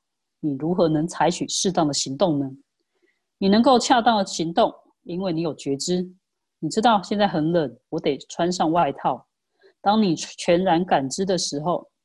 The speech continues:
哦，sorry，当你全然觉知的时候，你接收，应该是一切的讯息，他这边好像打错了，你接收所有一切的讯息。如果你去到大自然里，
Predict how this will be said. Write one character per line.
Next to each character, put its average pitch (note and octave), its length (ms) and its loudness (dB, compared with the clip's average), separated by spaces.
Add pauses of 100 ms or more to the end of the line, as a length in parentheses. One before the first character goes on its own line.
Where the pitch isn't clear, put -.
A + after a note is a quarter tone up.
(100)
哦， C#3+ 220 -6
sorry， D3 260 -6 (260)
当 A3 160 -2
你 G3+ 60 2
全 - 260 0
然 F3 160 4
觉 F3 200 2
知 F3 120 -4
的 F#3+ 140 0
时 - 160 -4
候， E3 380 -2
你 D3+ 120 -8
接 F#3 240 2
收， F#3+ 440 0 (960)
应 G3 100 -6
该 G#3 100 2
是 - 140 -4
一 E3+ 120 -4
切 F#3 460 2
的 D3 140 -4
讯 D#3+ 300 -2
息， - 260 -8 (100)
他 F3 120 -8
这 E3+ 100 -6
边 F3+ 160 2
好 C#3 60 0
像 D3 120 -4
打 C3 200 -8
错 D3 260 -6
了， - 80 -12 (400)
你 D#3 100 -4
接 F#3+ 240 2
收 F#3+ 200 0
所 F#3+ 160 0
有 D#3 120 0
一 C#3 40 -6
切 - 180 -2
的 D#3+ 100 2
讯 D#3 240 -2
息。 - 240 -8 (440)
如 G#3 100 0
果 A3+ 160 2
你 F3+ 100 0
去 A3+ 140 0
到 G#3+ 140 4
大 G#3+ 200 2
自 G3 200 -4
然 D#3 180 0
里， D3 180 -8